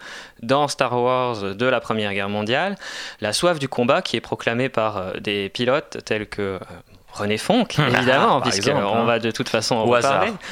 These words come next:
Speaker 1: au hasard. Mais, euh, donc, euh, cette soif du combat, euh, qu'on retrouve chez, euh, le, le jeune Anakin, par,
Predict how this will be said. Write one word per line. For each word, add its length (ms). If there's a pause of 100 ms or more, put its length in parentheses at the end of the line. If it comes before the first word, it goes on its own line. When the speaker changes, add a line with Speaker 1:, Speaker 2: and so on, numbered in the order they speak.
(120)
Speaker 1:
au 100
hasard. 420 (440)
Mais, 300
euh, 260
donc, 280
euh, 180
cette 220
soif 200
du 120
combat, 540
euh, 60
qu'on 240
retrouve 520
chez, 220
euh, 280 (260)
le, 320
le 140
jeune 220
Anakin, 580
par, 200